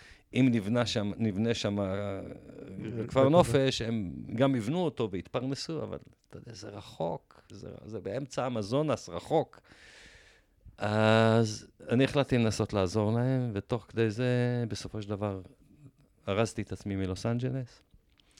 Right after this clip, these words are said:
Speaker 1: הגעתי לאמזונס ונשארתי שם שלוש שנים, ובנינו את הכפר הזה, והכפר הזה משגשג עד היום, כפר הנופש הזה, ושינינו את כל פני האזור,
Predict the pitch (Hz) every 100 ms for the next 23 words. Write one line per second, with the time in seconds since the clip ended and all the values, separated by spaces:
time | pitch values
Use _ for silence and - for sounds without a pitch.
0 | - _ 98 92 110 - 101 101 95 95
1 | 113 123 120 98 95 110 101 104 98 90
2 | 95 95 104 98 95 131 143 _ _ _
3 | _ - 90 95 104 107 95 - - 101
4 | 98 101 123 107 98 - 107 104 101 95
5 | - - - 95 92 87 87 87 85 -
6 | 87 85 80 - 90 92 98 117 98 95
7 | 104 120 113 - - - 165 160 143 135
8 | 107 85 92 107